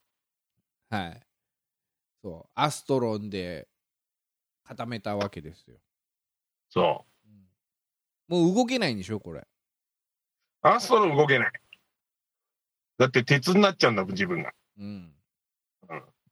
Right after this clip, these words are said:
Speaker 2: そう。
Speaker 1: でも喋れるんだよね、
Speaker 2: 喋れるな。
Speaker 1: なぜかしら。
Speaker 2: 喋れたな。
Speaker 1: そう。
Speaker 2: 口、
Speaker 1: 喋れるの。
Speaker 2: 口動いてたな。
Speaker 1: 口動いてんだよ。あそこはいいんだ、みたいな。
Speaker 2: <laughs> だから本当だったら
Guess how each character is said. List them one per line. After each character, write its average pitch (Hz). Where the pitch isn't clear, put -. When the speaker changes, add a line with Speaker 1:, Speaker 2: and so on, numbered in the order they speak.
Speaker 2:
そ 135
う。 -
Speaker 1:
で 277
も 294
喋 196
れ 190
る 170
ん 123
だ 196
よ 220
ね、 240
Speaker 2:
喋 -
れ 185
る -
な。 -
Speaker 1:
な 127
ぜ 135
か -
し -
ら。 220
Speaker 2:
喋 277
れ 208
た 131
な。 110
Speaker 1:
そ 120
う。 127
Speaker 2:
口、 254
Speaker 1:
喋 208
れ 208
る 131
の。 98
Speaker 2:
口 262
動 262
い 214
て 147
た 104
な。 127
Speaker 1:
口 -
動 233
い 170
て 165
ん 117
だ 104
よ。 123
あ 160
そ 240
こ 277
は 302
い 277
い 262
ん 233
だ、 135
み 110
た 98
い 82
な。 -
Speaker 2:
<laughs> -
だ 285
か 294
ら 208
本 294
当 311
だ 311
っ -
た 220
ら 165